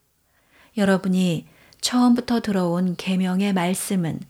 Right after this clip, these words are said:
우리가 서로 사랑해야 한다는 것입니다. 그리고 우리가 카인처럼 되어서는 안 된다는 것입니다.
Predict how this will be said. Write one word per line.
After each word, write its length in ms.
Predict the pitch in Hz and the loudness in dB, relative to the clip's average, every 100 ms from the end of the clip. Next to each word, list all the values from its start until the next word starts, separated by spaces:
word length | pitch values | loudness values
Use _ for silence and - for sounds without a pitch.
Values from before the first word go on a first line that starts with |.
| _ _ - - - | _ _ -20 -18 -4
우리가 340 | 202 208 214 | 0 2 2
서로 520 | 214 208 185 175 156 | 0 0 2 2 0
사랑해야 640 | 196 - 240 240 226 185 170 | -2 -4 0 2 2 0 -2
한다는 360 | 170 185 185 | -4 -2 -2
것입니다. 760 | 185 185 202 185 - - - - _ _ _ _ _ _ _ _ _ _ | -2 -2 -2 -2 -4 -10 -12 -18 _ _ _ _ _ _ _ _ _ _
그리고 320 | 214 220 233 | -2 0 2
우리가 520 | 202 180 180 170 160 - - - | 2 0 -2 -2 -4 -10 -20 -18
카인처럼 720 | - 233 254 262 254 254 233 226 | -6 -2 0 0 0 -2 0 0
되어서는 720 | 208 185 180 180 165 160 - _ _ | 0 0 0 -2 -2 -4 -8 _ _
안 220 | 185 185 | -4 0
된다는 360 | 208 196 196 196 | 2 2 2 0
것입니다. 720 | 196 190 196 165 - - - | 0 -2 -2 -4 -6 -12 -14